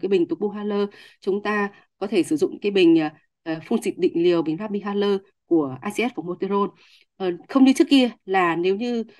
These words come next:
ờ, sử dụng check hai, chúng ta, ờ, chỉ có I C S, chỉ có những cái bình xịt định liều thôi. Thì cũng là một trong những cái điểm hạn chế với những cái bệnh nhân mà, mà không hít được thì bắt buộc chúng ta phải lựa chọn bình xịt định liều với,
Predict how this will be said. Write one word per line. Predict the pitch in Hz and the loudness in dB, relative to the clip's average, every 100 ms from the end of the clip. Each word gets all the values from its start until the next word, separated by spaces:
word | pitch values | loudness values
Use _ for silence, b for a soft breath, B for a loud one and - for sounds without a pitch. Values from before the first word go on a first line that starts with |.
| b | b
ờ, | - | -14
sử | 196 - | -6 2
dụng | 180 | 2
check | 269 262 | 2 -2
hai, | 247 226 208 _ | 0 -2 -4 _
chúng | - 196 | -8 -6
ta, | 226 214 196 - b _ - | -4 -2 -4 -6 b _ -12
ờ, | 185 - | -10 -4
chỉ | 190 135 - | -2 -2 0
có | 185 180 254 339 _ _ - 214 | 4 4 4 0 _ _ -8 -4
I | 202 | -2
C | 196 - | -4 -6
S, | 208 202 190 190 - | -2 -2 -2 -6 -4
chỉ | 214 | 0
có | 190 | 2
những | 220 | 2
cái | 247 | 2
bình | 220 | 2
xịt | 165 202 170 _ - | 2 0 -2 _ -8
định | 190 175 | -6 0
liều | 185 165 | 0 0
thôi. | 214 208 - b b b - | -2 -6 -8 b b b -2
Thì | 180 160 | 0 0
cũng | - - | 0 -2
là | 240 | -2
một | 185 165 | 0 -2
trong | 185 | -2
những | 185 | -8
cái | 202 | -4
điểm | 208 139 | -2 -2
hạn | 160 - | -6 -2
chế | 180 175 | 0 2
với | 175 180 | 2 -2
những | 202 | -2
cái | 233 | -4
bệnh | 208 175 | -4 -2
nhân | 202 190 | -4 -4
mà, | 170 156 147 _ _ _ _ _ - | -4 -4 -6 _ _ _ _ _ -8
mà | 165 156 151 147 143 139 _ _ _ _ _ _ _ _ _ _ | -6 -4 -6 -8 -10 -16 _ _ _ _ _ _ _ _ _ _
không | 233 208 | 0 0
hít | 208 277 262 | 0 2 2
được | - | 2
thì | - | 0
bắt | 262 | 0
buộc | 226 - | 0 -2
chúng | 156 | -6
ta | 202 202 | -10 -6
phải | 147 135 b b b | -6 -6 b b b
lựa | 185 - | -2 0
chọn | - 185 | 0 0
bình | 175 | -2
xịt | - - | -2 -2
định | 160 156 | -4 0
liều | 180 160 139 _ _ _ - | 2 2 0 _ _ _ -6
với, | 170 175 226 269 | -2 -2 0 -2